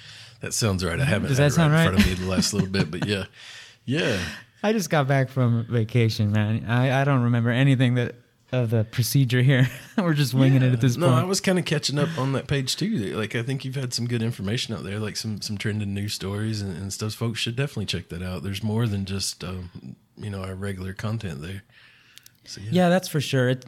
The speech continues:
Speaker 2: you know, we did, we definitely didn't open that up just to, like, share our content on there. It's mostly just, uh,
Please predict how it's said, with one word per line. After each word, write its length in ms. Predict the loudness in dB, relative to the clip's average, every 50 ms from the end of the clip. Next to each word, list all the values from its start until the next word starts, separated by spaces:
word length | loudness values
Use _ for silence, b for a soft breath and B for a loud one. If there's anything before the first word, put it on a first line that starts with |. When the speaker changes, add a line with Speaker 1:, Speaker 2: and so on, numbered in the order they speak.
| -6 -6
Speaker 2:
you 220 | -2 2 4 6
know, 120 | 6 6
we 100 | 6 6
did, 160 | 4 2 2 2
we 100 | 2 4
definitely 340 | 4 4 4 4 4 6 6
didn't 200 | 6 6 6 6
open 300 | 4 4 4 6 4 6
that 160 | 6 8 8
up 160 | 6 6 6
just 220 | 4 4 4 4 4
to, 80 | 2 4
like, 260 | 4 4 4 2 0
share 400 | -2 0 2 4 4 4 4 4
our 360 | 4 4 6 6 4 4 2 0 -6 -2
content 420 | 2 4 6 6 6 6 6 6 4
on 140 | 4 4 4
there. 220 | 4 4 2 0 B B B B B B B
It's 160 | -2 0 4 4
mostly 320 | 6 6 6 4 2 2
just, 320 | 4 4 2 2 0 -4 -4
uh, 300 | 0 0 2 2 0 0